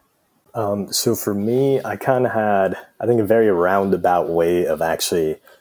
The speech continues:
seeing Footloose, in that, um, you know, I think in terms of the movies I was watching growing up, like, a little bit before then, but the movie that really got me into,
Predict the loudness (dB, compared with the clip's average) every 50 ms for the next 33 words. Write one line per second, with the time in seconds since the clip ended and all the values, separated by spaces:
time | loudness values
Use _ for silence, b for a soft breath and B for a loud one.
0 | b b _ _ -6 -4 -2 0 2 2 2 2 0 -2 -2 -2 -2 -2 0 0
1 | -2 0 0 0 0 0 0 0 -2 -6 -8 -10 -8 -6 -4 -2 0 0 0 0
2 | -2 -4 -6 _ _ _ _ _ _ _ _ _ -6 -4 -4 -2 -2 -4 -6 -8
3 | -10 -12 -16 -20 _ _ _ _ _ _ _ _ _ _ -6 -4 -4 -4 -4 -4
4 | -4 -4 -4 -4 -4 -2 0 0 0 0 0 -4 -4 0 0 0 0 0 -2 0
5 | 0 2 2 2 0 0 0 0 0 -2 -4 -8 -4 -2 -2 -2 -2 -2 -2 -2
6 | -2 -4 -4 -4 -6 -6 -6 -6 -4 -4 -4 -4 -4 -6 -6 -6 -6 _ b b
7 | b b b b -12 -8 -6 -2 0 2 2 2 2 0 0 0 0 0 -2 -4
8 | -4 -4 -4 -4 -4 -4 -4 -2 0 0 2 2 0 0 0 0 0 0 0 0
9 | -2 -2 -2 -2 -2 -2 -4 -6 -6 -6 -6 -8 -8 -10 -8 -6 -6 -4 -4 -4
10 | -4 -4 -6 -8 -10